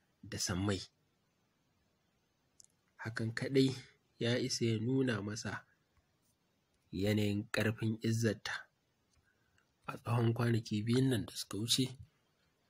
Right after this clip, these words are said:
Abdin ya yi dogon nazari kuma ya yanke shawarar me zai yi da wannan mace. Wani lokaci dole tana sawa ka rabu da maƙiyinka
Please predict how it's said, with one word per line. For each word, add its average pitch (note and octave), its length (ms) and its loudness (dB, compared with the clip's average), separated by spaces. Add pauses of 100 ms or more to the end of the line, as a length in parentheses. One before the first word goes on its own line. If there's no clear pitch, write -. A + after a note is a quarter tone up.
(420)
Abdin D3+ 360 4
ya C3 120 2
yi B2+ 80 0
dogon C3 420 6
nazari B2 500 4 (320)
kuma B2+ 220 -2
ya B2+ 100 2
yanke C3 220 -2
shawarar B2 500 -2
me G#2+ 220 -4
zai B2+ 100 6
yi A2+ 160 2
da G#2+ 100 -8
wannan A2+ 360 -2
mace. - 320 -12 (2000)
Wani D#3+ 140 4
lokaci C#3+ 520 2 (400)
dole C#3 300 0
tana A2+ 300 -2
sawa G#2+ 420 -2
ka A2 100 -10
rabu G2+ 200 -8
da G#2 100 -10
maƙiyinka G2+ 560 -6